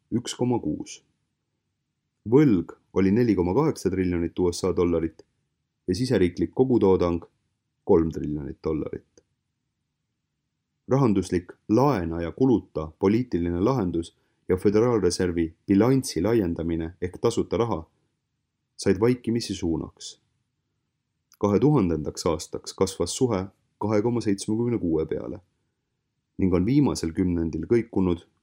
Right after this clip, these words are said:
kolme koma seitsme juures. Siinkohal vahemärkus. Charles Hugh Smith räägib siin konkreetselt Ameerika Ühendriikide majandusest, aga antud protsessid on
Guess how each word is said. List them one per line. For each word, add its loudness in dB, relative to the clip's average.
kolme 2
koma 0
seitsme -2
juures. -14
Siinkohal 0
vahemärkus. 0
Charles 4
Hugh 4
Smith -2
räägib -2
siin -4
konkreetselt -2
Ameerika 2
Ühendriikide 0
majandusest, -4
aga 0
antud -2
protsessid -2
on -2